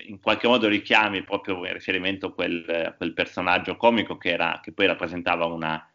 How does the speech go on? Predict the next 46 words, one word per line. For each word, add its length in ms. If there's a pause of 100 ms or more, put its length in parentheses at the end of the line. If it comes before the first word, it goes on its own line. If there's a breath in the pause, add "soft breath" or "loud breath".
(120)
un 280
aderente 480
di 80
Casa 280
Pound, 480
un 320
membro 340
di 80
Casa 280
Pound, 460 (320 loud breath)
porti 360
subito, 560
diciamo, 680 (160 soft breath)
e 100
a 80
chi 140
prende 280
in 60
mano 240
il 100
libro, 580
eh, 480
l'idea 360
che 100
il 80
libro 200
si 140
rivolge, 760 (120)
polemizza, 600
diciamo 340
così, 340
con 220
l'uso 260
strumentale 580
da 100
parte 300
dell'estrema 440
destra 320
neofascista 720
di 140
questa, 380
eh, 240
di 160
queste 280
vicende. 500
Quindi 440